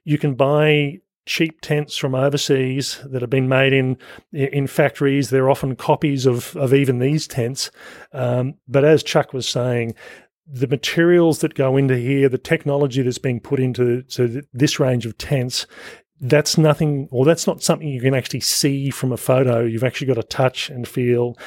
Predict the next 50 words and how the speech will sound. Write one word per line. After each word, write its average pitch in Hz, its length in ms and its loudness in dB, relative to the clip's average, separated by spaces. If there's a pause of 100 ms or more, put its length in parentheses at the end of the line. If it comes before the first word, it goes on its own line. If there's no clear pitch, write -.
(300)
and 120 120 -2
see 151 280 2
how 135 260 0
the 123 140 0
actual, 123 580 -2
uh, 117 140 2 (600)
uh, 123 60 -2
materials 127 760 2 (220)
last 123 800 0
and 143 140 -6
how 123 180 0
long 123 220 -2
the 110 60 -10
tents 123 280 -2
will 120 80 -8
last 120 340 -6
for. 113 360 -8 (520)
I 123 60 -6
mean, 131 80 -2
if 120 140 -4
you're 151 120 4
only 160 120 4
gonna 151 100 6
be 135 80 2
camping 143 380 0
once 139 280 2
a 151 40 -2
year, 156 320 4 (380)
the 180 80 -6
cheaper 165 280 2
tents 143 380 -4
are 143 60 0
the, 131 340 -4
you 131 40 -4 (100)
know, 180 220 0
and, 131 220 -8 (100)
uh, 135 240 -8
are 131 240 0
often 131 180 -2
the 127 80 -4
way 123 180 -2
to 123 80 -4
go. 143 380 2 (480)
For - 220 -2
me, 165 340 4
where 143 220 2
I'm 131 160 0
camping 127 400 -4
quite 131 320 -4
regularly, 131 560 -2